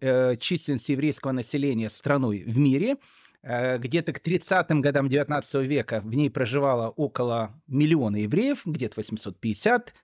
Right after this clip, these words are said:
тысяч евреев. Но мы с вами говорили, что перепись в те времена была вещь ненадёжная, поэтому вполне вероятно, что там проживало намного больше людей. Однако, э, наше путешествие по,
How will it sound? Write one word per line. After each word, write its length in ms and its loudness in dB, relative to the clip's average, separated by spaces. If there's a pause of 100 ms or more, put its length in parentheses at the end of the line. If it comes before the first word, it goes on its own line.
тысяч 380 -2
евреев. 320 0
Но 120 2
мы 120 4
с 80 -8
вами 160 2
говорили, 380 0
что 220 -6
перепись 520 -2
в 80 -18
те 100 -4
времена 500 -2 (440)
была 560 2
вещь 400 0
ненадёжная, 720 2
поэтому 480 -4 (160)
вполне 300 0
вероятно, 500 0
что 160 -12
там 260 -4 (180)
проживало 400 2
намного 420 2
больше 400 0
людей. 400 -8 (680)
Однако, 800 2
э, 200 2
наше 340 0
путешествие 640 -2
по, 420 2